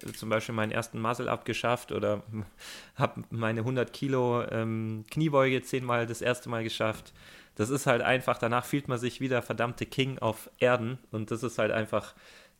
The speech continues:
das unbeschreiblich Gute, was vielleicht dann jemand, der außen steht, niemals begreifen würde, weil er sich halt denkt, äh, oder sagt dann, ja, pf, äh, toll, jetzt hat er sich gequält und,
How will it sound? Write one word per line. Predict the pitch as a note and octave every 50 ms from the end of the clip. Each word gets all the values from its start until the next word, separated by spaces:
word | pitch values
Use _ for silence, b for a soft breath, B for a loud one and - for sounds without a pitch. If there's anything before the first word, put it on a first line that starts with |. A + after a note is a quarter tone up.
| _
das | - A#2 A2 -
unbeschreiblich | C#3+ C3+ B2+ A#2+ - - A#2+ A#2 A2+ A2+ A2 - -
Gute, | - A#2+ B2 - A#2+ A2+ A#2+ A#2 - -
was | A2 A2 G#2+ -
vielleicht | - B2 A#2+ B2 A#2+ -
dann | A2+ A2+
jemand, | A2+ A#2 A#2+ A#2+ A2+ A2
der | G#2+ -
außen | A2+ A#2+ - A#2+
steht, | - - A#2+ A2+ A#2
niemals | A#2+ A#2 A#2 A2 G#2+ -
begreifen | - A2 - - A2 A2+ A#2 - A#2 G#2+
würde, | G#2+ A2 A2 A2+ G#2+
weil | G#2+ G#2
er | G#2 G#2
sich | G2+ G#2+ G#2 - -
halt | G#2+ G#2+ G2+ - - - -
denkt, | - - - G#2+ G#2+ A2 A#2 A#2 - - -
äh, | A2 G#2 G#2
oder | G2+ G#2 G#2 G2
sagt | F#2+ G#2 G2+ A2 A2 - -
dann, | G#2+ G2+ G#2 G#2 G2+ - B B B B B B B B B B -
ja, | G#2+ G2+ G#2+ A2 G#2 - - A#3+ D#3 -
pf, | - - - - - - -
äh, | - G#2+ G2+ G2 G2 G2 G2 G2 G2 G2
toll, | - - - G#2+ A2 A2+
jetzt | G#2+ G#2 G2+ -
hat | A2+ G#2 -
er | G#2
sich | G#2 G#2 -
gequält | - G2+ - - - A2 A2+ A#2 A2+ A2
und, | G2+ G2+ G2 F#2+ -